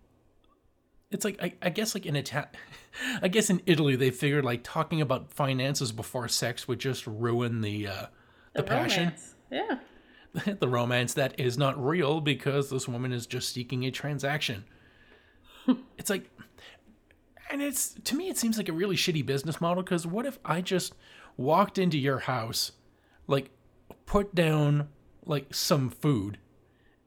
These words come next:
Speaker 1: and then immediately, like, broke into your jar full of money and started taking out what I think I'm owed? It's like, you didn't even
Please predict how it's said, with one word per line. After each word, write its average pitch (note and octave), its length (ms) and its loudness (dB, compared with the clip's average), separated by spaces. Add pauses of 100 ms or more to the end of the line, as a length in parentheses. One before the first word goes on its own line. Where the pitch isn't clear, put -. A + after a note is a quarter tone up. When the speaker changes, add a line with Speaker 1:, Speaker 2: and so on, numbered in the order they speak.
(640)
Speaker 1:
and D#3 140 8
then D#3 100 8
immediately, D#3 600 6
like, A#2+ 280 0
broke D3+ 320 0
into D3+ 220 0
your C3 180 2
jar C3+ 360 2
full C3+ 200 2
of A2 80 -2
money B2 280 2
and A2 80 -2
started A#2+ 260 -4
taking C#3 320 0
out A#2+ 140 2
what A#2 100 0
I A2 80 0
think A#2 220 -4
I'm G#2+ 160 -2
owed? - 240 -8 (800)
It's - 100 -2
like, F#3+ 140 6
you C4+ 140 6
didn't D#4+ 300 2
even C#4 200 0